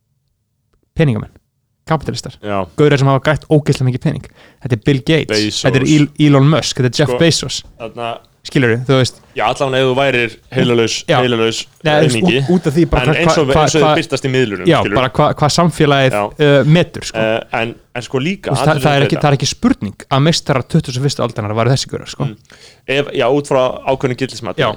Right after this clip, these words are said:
Speaker 2: En at-, annað athyglisvert í þessu er til dæmis að all-, allir Nietzsche, Marx og, um, Freud skrifa allir á þýsku.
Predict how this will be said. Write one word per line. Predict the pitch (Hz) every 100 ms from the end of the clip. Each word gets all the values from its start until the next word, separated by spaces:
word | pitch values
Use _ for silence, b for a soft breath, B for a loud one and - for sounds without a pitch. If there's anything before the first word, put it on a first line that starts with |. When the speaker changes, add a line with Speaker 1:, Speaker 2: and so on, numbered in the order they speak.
| -
Speaker 2:
En | 117 117 - _ _ _ _ _ _ _ _ _ _ _ _ _ _ _
at-, | - 170 -
annað | 165 175 131
athyglisvert | 127 117 120 127
í |
þessu | 110 104
er | 104
til | 120
dæmis | 120
að | -
all-, | 143 165
allir | 165 135 131
Nietzsche, | 156 - 131
Marx | 135 147 - -
og, | 156 151 123 - -
um, | - 117 113 110 113 117 65 71 65 -
Freud | - 151 110 -
skrifa | - 135 127
allir | 120 117
á |
þýsku. | 135 -